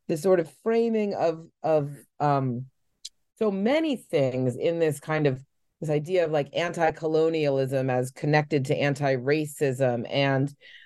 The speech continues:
um, the connection, the intersectionality, the sort of philosophy of intersectionality.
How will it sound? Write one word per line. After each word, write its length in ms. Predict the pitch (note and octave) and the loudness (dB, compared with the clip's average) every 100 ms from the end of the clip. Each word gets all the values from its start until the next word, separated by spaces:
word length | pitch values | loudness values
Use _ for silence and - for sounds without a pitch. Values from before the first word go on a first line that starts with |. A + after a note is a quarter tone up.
| _ _ | _ _
um, 400 | C#3+ C#3 B2+ B2 | -2 0 0 0
the 200 | C#3 C3+ - | 0 -2 -4
connection, 680 | - E3+ F#3 F#3+ - F3 D3+ | -6 2 2 2 -2 -2 2
the 80 | C#3+ | 0
intersectionality, 1400 | E3 E3+ D#3 D#3+ - E3 D3 D3+ D3 D3 D3 C#3+ C#3 C#3 _ - | 0 -4 0 -2 -2 -2 0 0 0 0 0 0 -2 -4 _ -4
the 240 | - C3 G2+ | 0 0 0
sort 180 | - C#3 | -4 -4
of 80 | C3 | -2
philosophy 540 | D3 D3 E3 D#3+ D3 | 0 0 -2 -2 -2
of 80 | C#3 | 0
intersectionality. 1080 | C#3 C3+ C#3 C3 C#3+ C3+ B2+ B2 B2 B2 | -2 -2 -2 -4 -2 0 2 2 0 -2